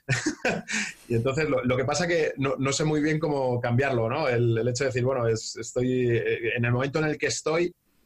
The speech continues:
a veces no es fácil cambiarlo, ¿no? Es, es tu, forma parte de tu propio ser, pero bueno, vuelvo a lo mismo, ¿no? Cuando eres consciente de que eso está ocurriendo, y entonces me parece muy buena tu,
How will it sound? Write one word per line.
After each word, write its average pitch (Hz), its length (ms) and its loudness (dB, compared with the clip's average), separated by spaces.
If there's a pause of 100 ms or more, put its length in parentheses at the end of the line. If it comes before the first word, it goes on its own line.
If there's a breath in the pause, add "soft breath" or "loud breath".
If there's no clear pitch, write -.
(100)
a - 100 -2
veces 135 220 0
no 143 80 0
es 123 80 -2
fácil 120 280 -2
cambiarlo, 95 440 -2
¿no? 120 200 -6 (240)
Es, - 460 -12
es - 100 -12
tu, 107 220 -4
forma 123 300 -2
parte 127 220 0
de 120 60 2
tu 117 120 0
propio 131 180 0
ser, 147 220 -2
pero 123 160 0
bueno, 135 180 0
vuelvo 135 200 2
a 143 40 0
lo 123 80 0
mismo, 117 320 0
¿no? 139 160 -4
Cuando 143 240 0
eres 208 180 0
consciente 170 520 0
de 123 100 0
que 135 60 -4
eso 135 100 -2
está 135 140 -4
ocurriendo, 127 560 0
y 113 80 0
entonces 123 200 0
me 120 100 2
parece 123 220 -2
muy 143 200 0
buena 139 320 0
tu, 117 400 0